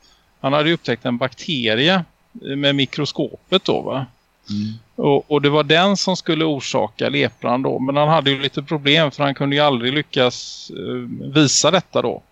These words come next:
Speaker 1: i något <laughs> experiment att, att han
Speaker 2: Mm.
Speaker 1: kunde överföra lepra på det här sättet då, va?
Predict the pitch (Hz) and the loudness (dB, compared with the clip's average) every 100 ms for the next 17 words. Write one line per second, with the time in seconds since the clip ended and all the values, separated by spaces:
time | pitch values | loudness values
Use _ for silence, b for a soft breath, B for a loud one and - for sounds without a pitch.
0 | _ - 123 127 - - 906 906 - - | _ -10 -2 -2 -4 -10 -4 -2 -2 -2
1 | 143 139 147 139 131 - - B B B | -2 0 0 0 -4 -4 -10 B B B
2 | B 123 123 127 117 120 120 127 107 - | B -6 -2 -2 0 0 2 2 0 0
3 | 143 175 175 147 - 110 104 120 113 110 | 2 2 2 -2 -4 -8 -6 -6 -2 -2
4 | - 120 - 147 160 110 80 123 | -2 -6 -4 -6 -4 -4 -4 -6